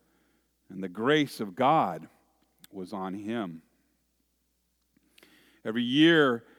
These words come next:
Jesus' parents went to Jerusalem for the festival of the Passover. When he was twelve years old, they went up to the festival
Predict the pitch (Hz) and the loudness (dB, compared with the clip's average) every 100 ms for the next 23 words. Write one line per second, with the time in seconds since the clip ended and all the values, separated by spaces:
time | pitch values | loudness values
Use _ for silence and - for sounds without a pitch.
0 | _ _ - 107 139 131 117 - - 175 | _ _ -10 -2 -2 -2 -12 -14 -4 2
1 | 196 180 131 113 - - 113 110 156 180 | 4 4 2 -4 -16 -18 -12 0 2 4
2 | 147 - - - _ _ _ - 135 123 | 2 -2 -18 -20 _ _ _ -12 -8 -2
3 | 143 151 208 196 196 175 160 - 151 139 | 2 4 2 0 -2 0 0 0 0 -2
4 | - 208 226 - 220 220 214 220 165 165 | 2 2 2 -2 -2 2 2 0 -2 -2
5 | 143 160 - 165 151 151 - 110 90 87 | -2 -6 -4 -2 -2 -2 -4 -6 -6 -8
6 | 76 _ _ _ _ _ _ _ _ _ | -12 _ _ _ _ _ _ _ _ _
7 | _ _ _ _ _ _ - 160 165 156 | _ _ _ _ _ _ -6 0 2 2
8 | 139 - - 202 214 202 196 196 170 175 | -2 -4 4 6 6 4 2 2 2 2
9 | 185 190 190 165 160 151 143 165 165 - | 4 4 4 2 2 2 2 2 2 4
10 | 170 185 - 180 147 135 175 170 160 190 | 4 4 0 -2 -2 -2 2 0 0 -6
11 | 165 170 175 | -2 -2 -4